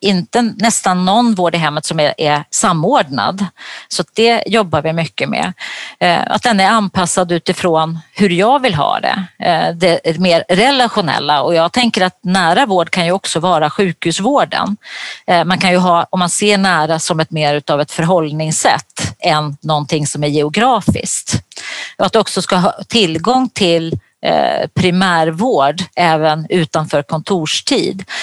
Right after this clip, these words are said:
Men det kan betyda väldigt olika saker. Och det är ju en del i det här att även om vi har, vi har tagit fram en, eh, en beskrivning, en tänkbar beskrivning,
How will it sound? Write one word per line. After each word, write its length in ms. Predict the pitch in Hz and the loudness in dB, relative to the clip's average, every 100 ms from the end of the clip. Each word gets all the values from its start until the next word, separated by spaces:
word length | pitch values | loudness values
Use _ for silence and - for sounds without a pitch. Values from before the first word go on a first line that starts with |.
| - | -4
Men 100 | 190 | 0
det 80 | 180 | 0
kan 280 | - 262 226 - | 0 0 -2 -4
betyda 420 | 233 - 160 160 | -4 0 0 2
väldigt 320 | 170 160 - | 2 0 -2
olika 440 | 196 180 240 - | -4 -2 -2 -2
saker. 540 | 247 - - - - 196 _ | -2 0 -2 -4 -4 -4 _
Och 140 | - 180 | -4 -2
det 100 | 190 | 2
är 80 | 214 | 2
ju 60 | |
en 140 | 233 190 | 2 0
del 400 | 214 285 254 170 | 0 2 0 0
i 80 | 160 | -2
det 80 | 165 | 0
här 320 | 147 147 156 - | 0 0 0 -2
att 120 | - | 0
även 360 | 175 170 190 | 2 2 2
om 140 | 233 220 | 2 2
vi 160 | 180 | 0
har, 300 | 180 170 165 165 - - | 2 2 0 -2 -12 -6
vi 80 | 175 | -2
har 60 | 175 | 0
tagit 360 | 180 175 175 | 0 0 0
fram 480 | 185 220 240 202 185 | 2 4 4 2 -2
en, 420 | - 170 165 160 165 | 0 0 0 0 0
eh, 160 | 156 156 | 0 -2
en 140 | - 170 | -2 0
beskrivning, 1000 | 170 - 214 247 269 226 - 104 104 175 | 2 2 2 4 4 2 -2 -4 -4 -4
en 120 | 170 | -4
tänkbar 560 | - 214 185 160 - 269 | 0 2 2 -2 0 2
beskrivning, 720 | 247 - 143 143 120 - 180 | 2 -2 -4 -4 -4 -4 -4